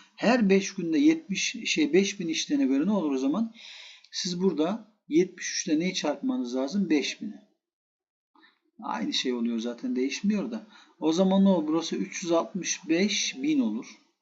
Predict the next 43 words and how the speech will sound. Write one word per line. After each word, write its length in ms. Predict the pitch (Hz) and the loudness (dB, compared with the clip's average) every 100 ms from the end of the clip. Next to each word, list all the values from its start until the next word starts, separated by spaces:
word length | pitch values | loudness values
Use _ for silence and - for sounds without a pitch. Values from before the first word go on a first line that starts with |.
| _ _ _ _ | _ _ _ _
Bak 160 | - - - | -16 -16 -14
şöyle. 460 | - 131 - - - _ _ - - - - - - - 156 | -10 -6 -6 -8 -12 _ _ -20 -20 -20 -20 -20 -20 -6 0
E 80 | |
şimdi 240 | 156 202 196 | 2 4 4
üç 200 | - - | 2 -2
yüz 80 | 190 | 0
altmış 440 | 190 220 - 196 | 2 0 -2 2
beş 300 | 202 202 - | 4 2 0
bini 420 | 175 165 156 196 | 2 4 4 2
ben 200 | 151 160 | 0 0
ne 40 | 180 | 0
yapmam 380 | 196 - 151 147 | 0 0 0 2
lazım 300 | 135 127 135 | 2 2 -2
arkadaşlar? 560 | 127 135 127 - 202 - - - _ - | -2 -6 -4 -4 -6 -6 -20 -20 _ -4
Bilimsel 500 | 151 175 - 202 196 | 0 0 0 2 4
gösterimini 540 | 190 - 185 175 170 | 2 2 -2 0 0
almam 380 | 170 - 240 117 | 2 2 4 2
lazım. 320 | 113 - 277 | 2 0 0
Yani 180 | 320 143 | 2 0
üç 180 | - - | -2 -2
yüz 100 | 160 | 0
altmış 480 | 160 - - - | 0 -2 -8 -4
beş 320 | 170 190 190 - | -2 0 -2 -2
çarpı 400 | 170 143 - 127 | 0 0 -2 -6
on 220 | 127 151 | -2 -2
üzeri 320 | 160 160 135 | 0 0 0
üçtür. 540 | 120 123 - 185 190 - _ - _ - | -2 -6 -8 -6 -6 -10 _ -20 _ -8
Buradan 540 | 170 170 180 196 269 127 | -2 2 2 2 -2 -2
bir, 220 | 170 190 - | 2 0 -2
iki 200 | - - | -12 -6
tane 300 | 190 175 170 | -2 0 0
geri 260 | 151 151 147 | 4 4 4
gidersem 520 | 147 139 127 - 127 | 0 -2 -2 -4 -4
üç 280 | 185 175 - | -4 -4 -4
virgül 260 | 139 127 131 | -2 -2 -2
altmış 400 | 143 131 - 175 | -2 -6 -8 -4
beş 200 | 165 - | -4 -2
çarpı 360 | 143 123 - | -4 -6 -4
ne 40 | 147 | -2
olur? 200 | 139 156 | -2 -2
On 240 | - 139 | -4 -2
üzeri 340 | 123 123 117 120 | -2 -2 -2 0
beş 300 | 185 196 | 0 -2